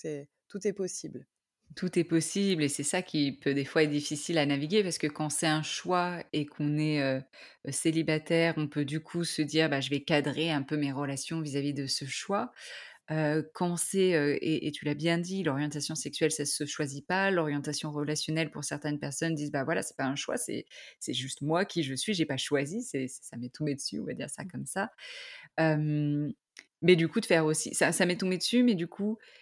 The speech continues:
Speaker 2: pareil de se dire, qu'est-ce que je fais de ça ? Parce qu'il peut y avoir aussi des personnes qui sentent au fond d'elles qu'elles peuvent aimer plusieurs personnes, mais qui vont dans des relations exclusives.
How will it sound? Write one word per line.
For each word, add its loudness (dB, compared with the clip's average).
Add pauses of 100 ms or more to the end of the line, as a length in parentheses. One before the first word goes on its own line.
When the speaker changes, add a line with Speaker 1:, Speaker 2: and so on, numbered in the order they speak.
(640)
Speaker 2:
pareil 6
de 2
se 0
dire, 4 (120)
qu'est-ce 2
que -2
je 0
fais 2
de 0
ça ? -4 (540)
Parce 0
qu'il -8
peut 4
y 6
avoir 4
aussi -2
des 4
personnes 2
qui -2
sentent 2
au 0
fond 0
d'elles 6
qu'elles 0
peuvent 4
aimer 4
plusieurs -2
personnes, 2 (640)
mais 2
qui 0
vont 2
dans 4
des 4
relations 2
exclusives. -4